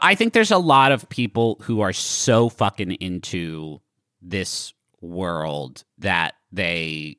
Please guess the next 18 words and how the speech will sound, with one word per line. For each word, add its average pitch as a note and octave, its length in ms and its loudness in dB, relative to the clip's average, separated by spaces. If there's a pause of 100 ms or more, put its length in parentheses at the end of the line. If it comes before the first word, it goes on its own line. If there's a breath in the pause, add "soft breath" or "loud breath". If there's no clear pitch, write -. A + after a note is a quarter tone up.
(100)
love A2 420 0
any A2+ 200 2
opportunity G2 440 -2
they E2+ 160 -8
get - 300 -10
to - 180 -10
spend F2 640 -8
with D#2+ 460 -10
these, E2+ 360 -12
these E2+ 200 -12
characters, - 460 -16
right? E2+ 260 -6
Like, F2+ 140 -10
there's A2+ 220 -2
a, F#2+ 180 -4
there G#2 160 -4
is F#2+ 120 -6
a, E2+ 240 -6